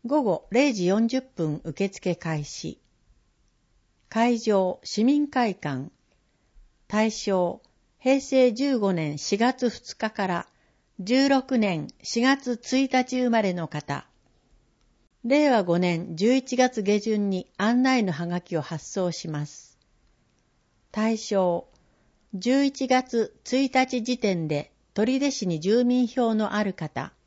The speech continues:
ハガキが届かない場合や、学校、仕事の都合などで市外に住民票を移した方で、取手市の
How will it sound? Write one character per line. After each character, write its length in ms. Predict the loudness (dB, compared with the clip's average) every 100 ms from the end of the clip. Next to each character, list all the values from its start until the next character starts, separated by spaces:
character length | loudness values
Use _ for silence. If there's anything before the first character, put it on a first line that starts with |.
| _ _ _ _ _ _
ハ 160 | -4 0
ガ 160 | 2 0
キ 160 | -4
が 200 | -4 -4 -4
届 280 | -2 0 2
か 80 | 2
な 160 | 2
い 100 | 0
場 180 | 0 -2
合 80 | -2
や、 380 | -2 -2 -4 -8 _ _ _ _
学 220 | -4 -4 -6 -4
校、 360 | 0 0 -2 -8
仕 220 | -6 -2
事 260 | 0 2
の 140 | 2 0
都 160 | 0
合 220 | 4 4 4
な 160 | 0
ど 140 | -2 -2
で 260 | -4 -6 _ _ _
市 240 | -8 -2 2
外 240 | 2 2
に 140 | -2
住 240 | 0 2 4
民 260 | 2 2
票 360 | 0 0 2 0
を 180 | -2 -6
移 200 | -4 -6
し 80 | -4
た 160 | -6
方 300 | -4 -4 -4
で、 220 | -4 -8 -12 _ _ _ _ _ -2
取 260 | 0 2
手 140 | 2 -2
市 180 | -2 -4
の 220 | -4